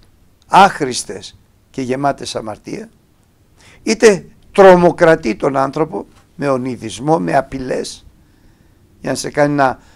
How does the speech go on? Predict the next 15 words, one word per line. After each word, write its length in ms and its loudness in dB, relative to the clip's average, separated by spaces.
πάψεις 440 2
να 100 -2
ομολογείς 840 -6
το 100 0
όνομα 340 0
του 120 -16
Χριστού 560 -10
και 140 -6
να 340 -4
πάψεις 600 0
να 180 -2
είσαι 500 0
παιδί 300 -2
του 160 -12
Θεού 480 -2